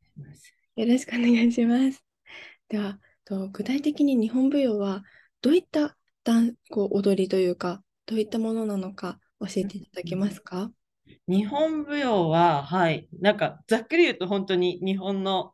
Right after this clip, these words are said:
Speaker 1: 踊り全般なんですけど、
Speaker 2: はい。
Speaker 1: あの、ルーツがいくつかあって、まあ、の-、能みたいなところから来たものもあれば、
Speaker 2: うん。
Speaker 1: 歌舞伎みたいなところから来たものもあったりして、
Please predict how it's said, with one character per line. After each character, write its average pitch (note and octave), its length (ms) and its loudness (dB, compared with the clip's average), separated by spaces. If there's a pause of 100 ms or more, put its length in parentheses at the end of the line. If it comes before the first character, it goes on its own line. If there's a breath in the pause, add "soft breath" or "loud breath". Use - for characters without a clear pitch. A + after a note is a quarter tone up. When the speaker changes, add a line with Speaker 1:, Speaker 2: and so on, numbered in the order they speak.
Speaker 1:
踊 F3+ 320 0
り E3+ 60 -2
全 E3 280 -6
般 E3 200 0
な D#3+ 140 -6
ん D3 80 -10
で C#3+ 100 -12
す - 100 -20
け - 140 -14
ど、 D3 460 -2 (400 soft breath)
Speaker 2:
は F#3 80 -14
い。 E3+ 40 -10
Speaker 1:
あ D#3 120 0
の、 C#3+ 140 0 (500)
ル D#4+ 100 4
ー A4 120 4
ツ A#3 100 -2
が E3+ 100 2
い D#3+ 120 -2
く - 100 -18
つ - 160 -20
か - 140 -2
あ C3+ 40 0
っ - 240 -12
て、 D3+ 320 2
ま D#3 80 0
あ、 - 20 2
の-、 F3 220 4
能 G#3 240 6
み B3 160 0
た G#3 100 2
い D#3+ 80 0
な D3 120 -6
と D3+ 120 -6
こ D#3 140 -8
ろ D#3 140 -4
か C#3+ 120 -6
ら C3+ 240 -4 (360)
来 A3 100 -12
た D#3 120 0
も C#3+ 200 -2
の D#3 140 -2
も D3 180 0
あ C#3+ 80 -2
れ C#3+ 120 -4
ば、 G3+ 500 2 (360)
Speaker 2:
う G3 40 -6
ん。 F3+ 40 -4
Speaker 1:
歌 G3+ 120 -2
舞 G#3+ 60 -8
伎 A3 140 -4
み A3+ 140 -6
た E3+ 140 -2
い D3 60 -4
な C#3 120 -8
と D3+ 100 -14
こ C#3+ 180 -6
ろ D3 100 -2
か C#3+ 100 -6
ら B2 100 -6
来 - 120 -20
た C3 120 -10
も A#2 140 -8
の A#2 120 -8
も A2 160 -12
あ - 40 -20
っ - 80 -20
た - 100 -8
り A#2+ 120 -4
し - 120 -16
て、 D#3 480 2